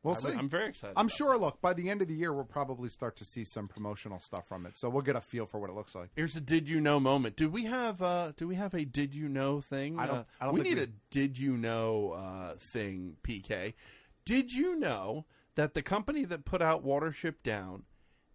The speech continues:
Speaker 2: after they put out Watership Down, they picked another of Richard Adams, who is
Speaker 1: Uh-huh.
Speaker 2: the author, another Richard Adams book called The Plague Dogs.
Speaker 1: Yes.
Speaker 2: Which is a cute little movie about dogs.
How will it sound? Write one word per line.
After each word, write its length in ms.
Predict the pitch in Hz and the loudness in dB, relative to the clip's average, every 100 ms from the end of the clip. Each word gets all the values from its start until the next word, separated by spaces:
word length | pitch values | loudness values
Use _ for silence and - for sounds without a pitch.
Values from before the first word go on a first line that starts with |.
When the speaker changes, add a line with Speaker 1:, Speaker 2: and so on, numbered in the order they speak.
| - | 2
Speaker 2:
after 280 | 185 196 233 | 2 4 4
they 140 | 214 | 4
put 160 | 202 208 | 4 2
out 120 | 185 | 2
Watership 400 | 165 175 - 151 | 2 -2 -4 -4
Down, 260 | 147 139 135 | 0 2 0
they 100 | 123 | -2
picked 240 | 160 - | -4 0
another 560 | 127 131 151 175 175 135 | 0 2 2 2 2 2
of 120 | 117 | 2
Richard 320 | 135 - 156 | 0 2 4
Adams, 640 | 131 123 127 147 151 - - _ | 6 6 4 0 -4 -12 -18 _
who 80 | 139 | 4
is 60 | |
Speaker 1:
Uh-huh. 140 | 143 120 | 4 6
Speaker 2:
the 100 | 123 | 4
author, 240 | - 156 | 4 2
another 360 | - 180 254 381 | -2 2 4 4
Richard 340 | 190 170 165 | 2 0 0
Adams 380 | 139 127 123 110 | 2 2 2 -6
book 260 | 107 127 - | -6 -6 -6
called 280 | 151 147 135 | -4 -4 -6
The 40 | |
Plague 440 | 117 190 214 233 180 | -10 -4 -4 -4 -6
Dogs. 420 | 87 65 - - | -6 -6 -14 -8
Speaker 1:
Yes. 280 | 165 254 339 - - - | 6 8 8 2 -4 0
Speaker 2:
Which 180 | 175 - | 2 4
is 140 | 170 | 2
a 80 | 156 | 0
cute 420 | - - - 226 | -2 -4 -6 -4
little 220 | - 240 233 | 2 4 4
movie 380 | 180 160 185 | 2 0 0
about 320 | 202 214 214 - | 0 0 0 4
dogs. 440 | 277 247 110 107 | 6 6 4 -4